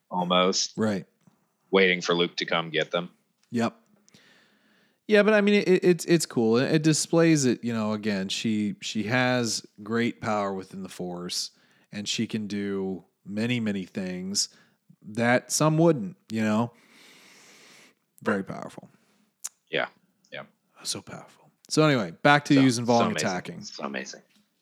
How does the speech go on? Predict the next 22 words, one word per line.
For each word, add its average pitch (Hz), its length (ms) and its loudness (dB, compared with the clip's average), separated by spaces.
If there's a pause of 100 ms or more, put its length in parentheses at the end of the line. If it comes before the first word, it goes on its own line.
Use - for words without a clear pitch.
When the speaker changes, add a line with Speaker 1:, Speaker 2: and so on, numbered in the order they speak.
(160)
Speaker 2:
Back 139 240 2
to 127 60 -2
Yuuzhan 110 280 -2
Vong 92 240 -6
attacking. - 520 -14
<sighs> - 40 -20 (3500)
Man, 117 600 0
this 220 240 4
gets - 280 0
really 131 460 4
messy 117 480 -2
really 101 260 -2
quick. 101 500 -4 (680)
So 135 640 4 (540)
our, 147 180 4
our 143 200 4
Ren 160 360 4
friends 139 500 2
are, 117 460 4
are 110 180 0
attempting 110 580 -4
to, 101 760 -4